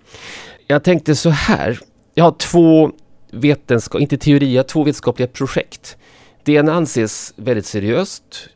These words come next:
genomförbart. Det andra faller offer för the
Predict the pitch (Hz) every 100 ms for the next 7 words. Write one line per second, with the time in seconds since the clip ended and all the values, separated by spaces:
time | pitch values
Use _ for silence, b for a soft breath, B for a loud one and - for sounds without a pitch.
0 | - 120 113 117 110 120 - - B B
1 | _ 123 110 131 123 123 - 120 113 107
2 | - - 110